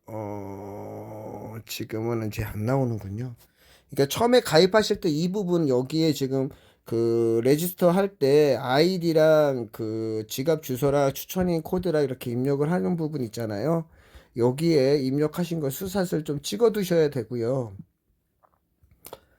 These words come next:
어, 스샷을 찍으면 조금, 어, 좀 죄송하지만 제가 한번 그냥 다 어쩔 수 없이 잠깐 보여드릴게요.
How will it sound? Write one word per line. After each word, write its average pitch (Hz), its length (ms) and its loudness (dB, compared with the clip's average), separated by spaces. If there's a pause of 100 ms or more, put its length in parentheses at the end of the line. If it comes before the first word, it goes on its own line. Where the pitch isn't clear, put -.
(400)
어, 107 520 0
스샷을 175 440 0
찍으면 170 640 2
조금, 160 440 -2 (640)
어, 110 460 -4
좀 117 200 -6
죄송하지만 120 840 0
제가 120 300 -6
한번 135 480 -2
그냥 113 260 -6
다 - 140 -18
어쩔 110 260 -8
수 120 180 -8
없이 131 580 -6 (680)
잠깐 113 380 -12
보여드릴게요. 117 920 -4